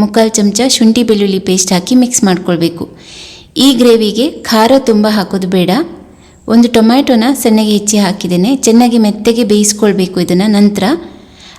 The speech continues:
ಐದರಿಂದ ಆರು ನೆನ್ಸಿರೋ ಗೋಡಂಬಿ, ಗೋಡಂಬಿನ ತುಂಬ ಹೊತ್ತು ನೆನ್ಸೋದು ಬೇಡ, ಹತ್ತು ಹದಿನೈದು ನಿಮಿಷ ನೀರಲ್ಲಿ ನೆನ್ಸ್ಕೊಂಡ್ರೆ ಸಾಕು. ಅದನ್ನ ಹಾಕಿ ಅರ್ಧ ಚಮಚ ಉಪ್ಪು, ಅರ್ಧ ಚಮಚ ಕೊತ್ತಂಬರಿ ಪುಡಿ, ಅರ್ಧ ಚಮಚ ಜೀರಿಗೆ ಪುಡಿ,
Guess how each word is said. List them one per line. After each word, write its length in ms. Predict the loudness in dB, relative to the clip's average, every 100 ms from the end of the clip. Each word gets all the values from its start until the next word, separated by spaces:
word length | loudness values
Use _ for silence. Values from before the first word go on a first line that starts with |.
| -2
ಐದರಿಂದ 400 | 0 2 4 4 4
ಆರು 500 | 2 0 0 -4 -18 -20 -20 -20 _ _ -8 2
ನೆನ್ಸಿರೋ 460 | 6 6 4 2
ಗೋಡಂಬಿ, 440 | 2 2 2 0 -4 -8 -4
ಗೋಡಂಬಿನ 360 | 0 2 4 4
ತುಂಬ 260 | 2 2 4
ಹೊತ್ತು 200 | 2 0
ನೆನ್ಸೋದು 320 | -2 -2 -2
ಬೇಡ, 140 | -2 -2
ಹತ್ತು 300 | -2 -2 0
ಹದಿನೈದು 220 | 0 0
ನಿಮಿಷ 240 | 0 0 0
ನೀರಲ್ಲಿ 340 | 0 0 0
ನೆನ್ಸ್ಕೊಂಡ್ರೆ 500 | 0 0 -2 0 0
ಸಾಕು. 560 | -2 -4 -4 -4 -4 -6 -20 -20 -8
ಅದನ್ನ 280 | -2 2 2 2
ಹಾಕಿ 360 | 0 -2 -4
ಅರ್ಧ 340 | -2 -2 0 0
ಚಮಚ 340 | 0 0 0
ಉಪ್ಪು, 480 | -2 -4 -4 -6 -6
ಅರ್ಧ 320 | -4 -4 -2
ಚಮಚ 300 | -2 0 0
ಕೊತ್ತಂಬರಿ 500 | -2 -4 -2 0 -2
ಪುಡಿ, 460 | -4 -4 -4 -6 -10 -20 -14 -6
ಅರ್ಧ 180 | -2 0
ಚಮಚ 340 | 0 0 0 -2 -6 -18 -20 -20 -8
ಜೀರಿಗೆ 420 | 0 4 4 4 2
ಪುಡಿ, 500 | 0 -2 -4 -6